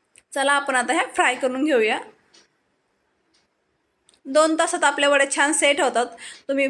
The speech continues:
फ्रीजमध्ये ठेवल्या तरी चालेल किंवा बाहेर जरी ठेवलं तरी चालेल, दोन तासामध्ये छान सेट होतात वड्या. फक्त पाणी आपल्याला व्यवस्थित वापरायचं आहे. जर तुम्ही जास्त पाणी वापरलं तर आपलं बॅटर पातळ होईल आणि ते पटकन त्याचा गोळा तयार होणार नाही आणि वड्या सेट व्हायला थोडासा टाइम लागेल.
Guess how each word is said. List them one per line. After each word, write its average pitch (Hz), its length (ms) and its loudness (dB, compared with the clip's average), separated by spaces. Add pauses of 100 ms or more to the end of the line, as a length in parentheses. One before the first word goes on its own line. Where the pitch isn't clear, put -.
फ्रीजमध्ये 294 560 -2
ठेवल्या 285 320 2
तरी 311 120 -2
चालेल 277 400 0
किंवा 285 120 2
बाहेर 302 320 2
जरी 330 200 0
ठेवलं 339 360 0
तरी 330 160 -2
चालेल, 277 340 -2 (340)
दोन 269 220 -2
तासामध्ये 285 420 -2
छान 294 180 0
सेट 277 240 0
होतात 226 260 -4
वड्या. 220 220 -4 (320)
फक्त 330 180 -6
पाणी 320 340 0
आपल्याला 294 540 0
व्यवस्थित 269 420 0
वापरायचं 254 460 0
आहे. 269 360 -4
जर 247 100 -6
तुम्ही 269 260 -4
जास्त 302 280 -2
पाणी 320 280 2
वापरलं 311 400 -2
तर 262 40 0
आपलं 262 240 -2
बॅटर 269 260 -2 (400)
पातळ 294 360 0
होईल 320 300 0 (440)
आणि 240 220 -6
ते 240 160 -2
पटकन - 340 -4
त्याचा 339 180 2
गोळा 311 340 6
तयार 294 160 4
होणार 233 300 -2
नाही 233 160 -4
आणि 247 120 -6
वड्या 254 260 2
सेट 262 240 0
व्हायला 233 240 -2
थोडासा 247 280 -2
टाइम 294 320 0
लागेल. 180 340 -4